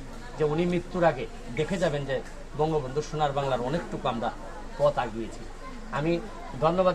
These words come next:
জানাই আমাদের সম্মানিত ইউএনও মহোদয়, উনি আমাদের এখানে নতুন আসছেন। আমি বিশ্বাস করি যে গতিতে, যে আদর্শের ভিত্তিতে কাজ করলে একটা এলাকায় সম্মানের সাথে থাকা যায় এবং দেখা যায়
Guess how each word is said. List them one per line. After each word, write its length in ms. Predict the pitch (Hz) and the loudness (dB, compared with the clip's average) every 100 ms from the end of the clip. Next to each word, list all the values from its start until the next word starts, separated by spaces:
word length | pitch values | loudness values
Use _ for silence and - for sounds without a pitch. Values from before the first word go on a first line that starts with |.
| 165 | 2
জানাই 200 | 160 156 | 0 2
আমাদের 200 | 151 151 135 - - | 2 0 -2 -8 -2
সম্মানিত 400 | 147 151 151 143 143 - - - 143 - - - - - | 0 2 0 0 -2 -2 -8 -8 -8 -8 -8 -8 -8 0
ইউএনও 240 | 151 160 165 | 2 4 2
মহোদয়, 320 | 143 139 139 143 - - - - 127 | 0 2 2 0 -10 -10 -10 -8 -4
উনি 100 | 143 147 | 0 0
আমাদের 200 | 143 147 | 0 -2
এখানে 180 | 139 147 147 | -2 -2 -2
নতুন 200 | 147 147 - - - | -2 -2 -4 -4 -4
আসছেন। 280 | 127 - 160 160 - - - - - | -6 -2 -4 -4 -8 -8 -10 -8 -2
আমি 100 | 143 170 | 0 2
বিশ্বাস 260 | 160 - 190 - | 2 4 4 2
করি 140 | - - - - - 117 | -6 -6 -10 -12 -10 -4
যে 80 | 160 156 | 0 2
গতিতে, 360 | 156 160 160 143 - - | 0 0 -2 -4 -6 0
যে 60 | 156 | 2
আদর্শের 480 | 143 170 170 - 147 | 2 2 -2 -2 -2
ভিত্তিতে 360 | 156 - 160 151 147 | -2 -2 -2 -2 0
কাজ 140 | 123 - | -2 0
করলে 240 | 170 156 120 - - - - - 143 | 0 0 -2 -8 -10 -10 -10 -6 -4
একটা 160 | - 170 | 4 6
এলাকায় 280 | 156 - 151 160 | 6 4 0 0
সম্মানের 400 | 165 165 165 151 | 2 2 0 0
সাথে 180 | 131 143 135 | -4 -2 0
থাকা 180 | 151 139 | 0 2
যায় 140 | 143 147 | 4 2
এবং 140 | 143 139 - - - - - - - - - - - - - - - - 127 | 0 -4 -8 -12 -12 -12 -10 -10 -10 -10 -10 -10 -10 -8 -8 -10 -10 -10 0
দেখা 160 | 151 160 | 4 4
যায় 120 | 170 | 4